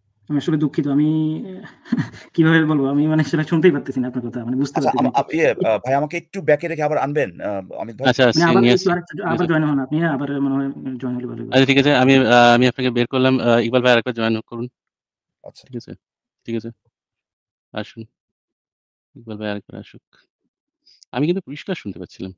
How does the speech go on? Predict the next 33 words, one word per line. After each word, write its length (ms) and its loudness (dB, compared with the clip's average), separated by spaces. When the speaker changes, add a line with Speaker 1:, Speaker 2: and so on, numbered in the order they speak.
Speaker 1:
না, 120 2
না, 140 -2
আমি 200 0
কা-, 120 -4
Speaker 3:
জানি 120 -4
Speaker 1:
একদম 120 0
Speaker 3:
না 60 2
Speaker 1:
honestly 180 -2
Speaker 3:
কেন 120 -2
Speaker 1:
বলতেছি 220 -6
Speaker 3:
হচ্ছে। 600 -20
Speaker 1:
ভাই। 60 -12
মানে 220 -10
আপনার 220 -4
কথা 120 0
যেরকম 180 0
Speaker 3:
হ্যাঁ, 100 4
Speaker 1:
বুঝতে 100 -2
Speaker 3:
সে 100 6
আমি 80 6
Speaker 1:
পারতেছি 140 0
না, 120 -6
একদম 160 -4
উনার 160 2
কথা 340 -2
একদমই 260 -4
মানে 140 -2
বুঝতে, 280 -8
বুঝতে 200 -14
পারিনি। 160 -12
Speaker 3:
আচ্ছা, 220 -12
ঠিক 180 -14
আছে। 160 -10